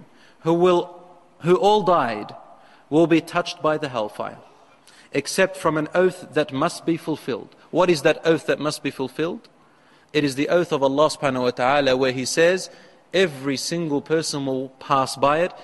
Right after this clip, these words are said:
This is a decree that we have promised and it will be accomplished." This is the oath.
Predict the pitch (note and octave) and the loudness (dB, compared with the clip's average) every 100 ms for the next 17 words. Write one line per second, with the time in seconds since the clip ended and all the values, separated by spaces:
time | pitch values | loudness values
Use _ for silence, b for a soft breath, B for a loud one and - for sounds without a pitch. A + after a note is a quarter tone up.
0 | B A#2+ A#2+ F3 - C#3 B2 B2+ - - | B -4 0 0 -2 -6 -4 -6 -6 -2
1 | E3 F3 F3 B - C3+ D3 C3 C3 - | 0 0 -4 B -6 -2 -2 -2 -6 -4
2 | D#3 E3 F3 - - b b b _ B2+ | -2 -2 -2 -8 -14 b b b _ -6
3 | C#3+ D#3 D3+ - C#3 C3 C3 A#2+ - A2 | -4 -6 -10 -10 -6 -4 -4 -4 -6 -12
4 | - - C3 C3 B2 A2 - - | -12 -14 -12 -8 -4 -4 -6 -20